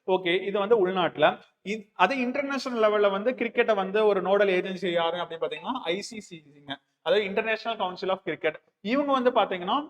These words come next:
வருஷம் வருஷம் ஒரு அவார்டு கொடுப்பாங்க. இப்ப எப்படி நம்ம ஆஸ்கர் விருதுனா பெஸ்ட் ஹீரோ, பெஸ்ட் ஹீரோயின், பெஸ்ட் டைரக்டர், பெஸ்ட் ஃபிலிம் அப்படிங்கிற ஒரு கேட்டகரி இருக்குங்களா?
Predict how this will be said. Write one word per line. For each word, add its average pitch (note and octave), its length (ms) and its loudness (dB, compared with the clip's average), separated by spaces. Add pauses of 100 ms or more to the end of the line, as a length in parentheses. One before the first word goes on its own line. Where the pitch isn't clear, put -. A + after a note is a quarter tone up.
(260)
வருஷம் B3+ 260 6
வருஷம் B3 240 4
ஒரு G#3+ 100 6
அவார்டு F#3+ 240 4
கொடுப்பாங்க. E3+ 320 -2
இப்ப F#3 120 0
எப்படி G3+ 200 2
நம்ம F#3 200 0 (140)
ஆஸ்கர் F#3+ 320 4
விருதுனா E3+ 280 0 (120)
பெஸ்ட் - 280 -2 (460)
ஹீரோ, E3+ 240 2 (140)
பெஸ்ட் E3 280 -2
ஹீரோயின், D#3+ 360 -2
பெஸ்ட் D#3+ 300 -4
டைரக்டர், D3+ 380 0
பெஸ்ட் D#3 240 -6
ஃபிலிம் E3 240 -6
அப்படிங்கிற D#3 320 -6
ஒரு D3+ 100 -6
கேட்டகரி C#3+ 340 -4
இருக்குங்களா? D3 320 -2